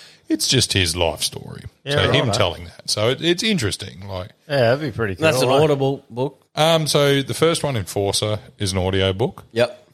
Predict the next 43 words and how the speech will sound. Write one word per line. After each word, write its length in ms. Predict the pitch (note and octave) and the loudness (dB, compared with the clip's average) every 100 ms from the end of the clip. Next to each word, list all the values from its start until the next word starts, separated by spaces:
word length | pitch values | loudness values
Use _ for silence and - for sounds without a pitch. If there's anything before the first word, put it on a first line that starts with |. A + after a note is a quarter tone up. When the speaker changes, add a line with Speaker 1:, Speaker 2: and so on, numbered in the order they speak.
| - | -4
Speaker 1:
Um, 380 | F#2 F2+ F2+ F2+ F2+ | 2 4 2 0 0
then 180 | F2+ F2 | 0 2
Wrecking 340 | G2 - F#2+ | 0 0 -4
Crew 420 | - F#2+ F#2 F2+ | 0 2 2 0
is 160 | F#2 F2+ | 0 0
on 100 | F2 | 0
my 80 | E2+ | -2
Kindle. 560 | - G2 F#2 F#2 F2 - _ _ _ _ _ - | -2 0 2 2 0 -6 _ _ _ _ _ -2
And 220 | G2 F2+ | 0 2
then, 600 | F2+ F2 F2 F2 E2+ - - F#2 | 2 2 0 -2 -6 -10 -6 0
um, 440 | F2+ F2 E2 E2 | 2 2 0 -2
The 80 | E2 | -4
Hitman 800 | - A#2 - F#2+ F#2 F2+ F2+ - | -2 -4 0 0 2 0 -4 -6
and 680 | F2 E2+ E2+ E2+ E2+ E2 D#2+ | -8 -6 -8 -8 -8 -8 -8
something 340 | - G#2 F#2 F2 | -6 -6 -6 -6
else. 200 | E2+ - | -4 -2
Can't 220 | A#2 G#2+ | 0 2
remember 220 | F#2+ F2 | 2 2
the 80 | F2 | 2
name 200 | E2+ E2 | 0 -2
of 80 | D#2+ | -4
the 80 | - | -6
third 240 | F2+ F2 | -6 -4
book, 180 | F#2+ F#2+ | -8 -4
but 100 | C3 | 0
I'll 140 | F3 C3+ | 2 2
read 200 | G#2 F2+ | 0 0
that 200 | E2 - | -8 -8
next. 380 | F2 - - - - | -10 -10 -12 -14 -4
Speaker 3:
Yeah, 200 | D3 - | 0 2
Speaker 2:
Oh, 120 | D#3 | 2
Speaker 3:
yeah. 60 | A2+ | 2
Speaker 2:
that's 260 | A#2+ - - | 2 -2 -2
sweet. 280 | B2 C#3 - - - | 0 0 -2 -14 -2
Speaker 1:
Then 120 | F#3 | 2
I, 360 | E3 D3 C3+ A#2 - A#2 | 4 4 4 2 -4 0
I 240 | A#2 A#2 - - _ _ _ _ _ - | 2 2 -4 -20 _ _ _ _ _ -8
listened 300 | C#3 E3 B2+ | -2 0 2
to 80 | G#2+ | 2
another 240 | G2 G2 G2 | 2 0 2
one. 260 | G2 G2 | 0 -2
It 200 | G2 G2 F#2 | -4 -6 -4
was, 680 | G2 F#2 F#2 E2 - - | -4 -2 -4 -4 -4 -6